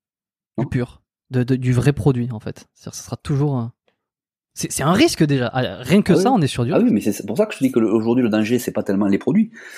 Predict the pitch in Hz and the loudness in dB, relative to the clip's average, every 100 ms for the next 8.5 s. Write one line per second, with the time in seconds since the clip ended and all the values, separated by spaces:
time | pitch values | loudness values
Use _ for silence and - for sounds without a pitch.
0 | - - - - 101 117 110 104 113 110 | -20 -20 -6 -2 0 0 0 0 0 0
1 | 107 110 - 127 90 90 123 95 85 90 | 0 0 2 2 2 -2 -4 -4 -4 -6
2 | - 85 127 196 - 90 87 - 90 - | -6 -2 0 0 -2 -4 -4 -2 -2 -2
3 | - 90 95 92 92 92 110 185 - - | -4 0 0 2 2 2 2 0 -6 -20
4 | - - - _ 90 90 92 98 90 95 | -18 -18 -20 _ -8 -6 -2 -2 -2 -4
5 | - 202 214 - 92 - 95 - - 98 | -2 0 -2 -2 -4 -2 -4 -4 -6 -2
6 | 214 104 - 101 - 95 92 80 82 - | 0 0 2 0 2 2 2 2 0 0
7 | 90 95 92 101 101 98 104 95 165 - | 0 0 0 0 0 0 -2 -2 -4 -4
8 | 82 - 135 190 151 | -4 -4 -4 -4 -6